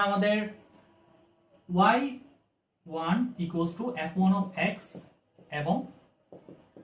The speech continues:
ওয়াই টু equals to এফ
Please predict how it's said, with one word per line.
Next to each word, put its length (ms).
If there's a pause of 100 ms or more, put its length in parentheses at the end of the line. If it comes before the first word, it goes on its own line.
(220)
ওয়াই 200 (180)
টু 100 (240)
equals 300 (100)
to 80 (760)
এফ 100